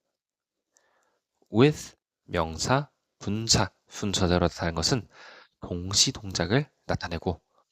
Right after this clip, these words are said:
뭐뭐한 채로, 뭐뭐하면서라는 의미를 갖게 되죠. 명사와 분사의 관계가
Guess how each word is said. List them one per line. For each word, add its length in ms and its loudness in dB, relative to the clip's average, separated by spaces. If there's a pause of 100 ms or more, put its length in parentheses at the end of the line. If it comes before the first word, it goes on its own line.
(160)
뭐뭐한 480 -6
채로, 420 4 (320)
뭐뭐하면서라는 1600 0
의미를 300 -2
갖게 260 -6
되죠. 180 0 (2000)
명사와 460 4
분사의 560 -2
관계가 600 -2